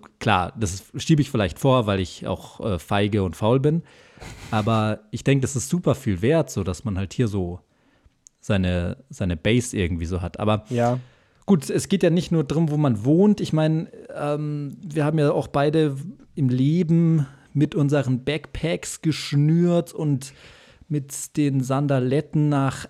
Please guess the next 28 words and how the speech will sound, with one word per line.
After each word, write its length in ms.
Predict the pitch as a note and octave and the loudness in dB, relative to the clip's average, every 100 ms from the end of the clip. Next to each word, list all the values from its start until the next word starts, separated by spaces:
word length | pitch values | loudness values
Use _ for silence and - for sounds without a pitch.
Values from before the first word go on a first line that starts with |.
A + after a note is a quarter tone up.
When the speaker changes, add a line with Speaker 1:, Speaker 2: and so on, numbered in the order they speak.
| - | -10
Speaker 1:
Asien 1040 | B2+ D3 D#3+ D#3+ D3 D#3 D#3 D#3 D3+ D3+ D#3 | -6 -4 -4 -4 -2 2 2 2 2 0 0
und 160 | B2+ | 0
da 100 | C#3+ | 0
die 160 | C3 A#2+ | 0 0
Welt 300 | C#3 D#3+ - | 0 0 -2
erkundet. 680 | B2 - - B2 A#2+ C#3+ C3+ | -8 -4 0 2 2 0 0
Speaker 2:
Ja. 340 | B2+ B2 B2 _ _ _ _ _ _ _ _ - | 2 2 -2 _ _ _ _ _ _ _ _ -10
Speaker 1:
War 220 | A2+ C#3+ | -2 0
das 320 | F3+ D3+ - A2+ | 0 -4 -6 -2
geil? 640 | G#2+ G2 G#2+ E3 G#3+ B3 B3 - | 0 0 2 4 4 2 -2 -4
Muss 480 | A#2+ C3 D3 C#3+ - | 2 4 4 2 0
man 200 | D3+ C#3 | 2 2
das 200 | A#2+ - | 0 -2
machen? 760 | A2 A2+ C#3 - F3+ G3 G3 F#3+ | 0 0 -2 0 2 4 4 2
Ist 280 | C#3+ - | -4 -6
das 160 | A#2 - - | -8 -8 -4
cool? 300 | D#3+ E3+ F#3 | 0 2 2
Ist 180 | E3+ - | 0 -2
das 120 | B2+ | -6
erstrebenswert? 920 | A2 - B2+ C#3 D#3+ E3 D#3 D#3+ D#3+ C#3 | -4 -6 -2 -2 -2 -4 -2 -2 -2 0
Oder 240 | B2+ B2+ | 0 2
denkt 300 | A#2+ A#2+ - | 0 -2 0
man 140 | B2 | 0
sich, 380 | A2+ A#2+ - - _ _ _ - | 2 0 -2 -8 _ _ _ -4
„Ja, 360 | E2 F#2+ D#2+ _ _ | 0 0 -2 _ _
kann 240 | - F#2+ A2 | -6 0 2
man, 340 | A2 A2 F#2+ - _ _ | 2 0 -2 -8 _ _
aber 560 | C3 F#2+ F#2+ G2+ G2 | -10 -6 -4 -2 -4